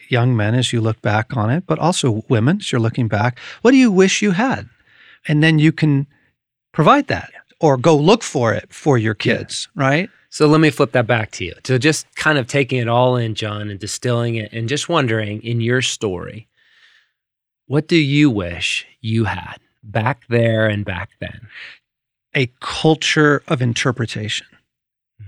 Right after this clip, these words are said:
Speaker 1: Our family was not a talking culture. And so as my dad fell into alcoholism and as other things happened, financial issues in our family and, and stuff, the death of grandparents, significant things, it wasn't talked about.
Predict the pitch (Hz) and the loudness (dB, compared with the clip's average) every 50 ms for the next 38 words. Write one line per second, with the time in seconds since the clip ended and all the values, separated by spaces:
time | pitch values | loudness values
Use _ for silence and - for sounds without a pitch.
0 | 92 - 113 104 - - - 147 139 151 160 156 151 139 127 - 131 117 120 120 | -4 -2 -2 -2 -2 0 2 4 4 6 6 6 6 4 4 2 2 2 2 2
1 | 120 120 117 - - - - 120 110 110 - - 131 117 104 101 98 98 - _ | 2 0 -2 -4 -8 0 2 2 2 2 0 -4 -6 -4 -4 -4 -8 -10 -14 _
2 | - - - 117 113 - - - - - - - - _ _ _ _ _ _ _ | -10 -6 -4 -4 -4 -4 -8 -10 -10 -12 -14 -18 -20 _ _ _ _ _ _ _
3 | _ _ _ _ - 143 123 107 104 107 113 - - - 139 117 110 110 110 - | _ _ _ _ 0 2 2 2 0 -2 -4 -4 0 2 2 4 4 2 0 -2
4 | 110 101 101 107 107 107 107 107 104 107 - _ - - - - 143 123 107 107 | -2 -4 -2 0 0 2 2 0 -2 -4 -10 _ -16 -16 -4 0 2 2 2 2
5 | 104 107 110 110 110 - - 117 107 110 113 107 107 104 - 120 110 104 107 104 | 0 0 0 -2 -2 -2 -2 -2 -2 0 0 0 -2 -2 -2 -2 -2 -2 -2 -4
6 | 104 107 - - 123 113 107 - 120 110 113 - - 101 101 101 - 110 107 107 | -6 -4 -2 -2 0 0 0 -2 -2 -2 -2 -4 -2 -2 -2 -2 -2 -2 -4 -4
7 | 110 - 127 110 104 104 107 107 - - 117 113 127 120 110 - - 120 104 107 | -4 -2 -2 -2 0 0 -2 -2 -2 -2 -4 -2 -2 -4 -4 -2 -2 -4 -2 -2
8 | 107 107 110 - - - 104 101 101 104 104 104 104 104 104 104 101 - 311 - | -4 -4 -6 -6 -4 -4 -2 -2 -2 -2 -2 -2 -2 -2 -2 -4 -6 -6 -6 -6
9 | 131 107 104 - - - 101 104 110 - - - - - - - 170 117 - 117 | -4 -4 -4 -6 -4 -2 -2 -2 -2 -4 -8 -14 -18 -20 -6 -4 -4 0 0 2
10 | 104 113 139 151 - - 165 147 - - 117 104 107 123 123 123 - 135 123 120 | 2 2 2 2 2 0 -2 -2 -2 -2 -2 0 0 0 -2 -2 -2 0 2 2
11 | 123 123 120 - - 180 151 160 180 - 175 147 156 143 127 - 180 185 - - | 2 2 0 0 -2 0 2 2 0 0 0 -2 -2 -2 0 0 0 0 0 -4
12 | - - 196 208 247 247 247 254 240 - - 294 320 - - _ 160 - 95 - | -2 -2 0 2 4 2 2 2 0 0 0 0 0 -2 -6 _ -10 -10 -10 -12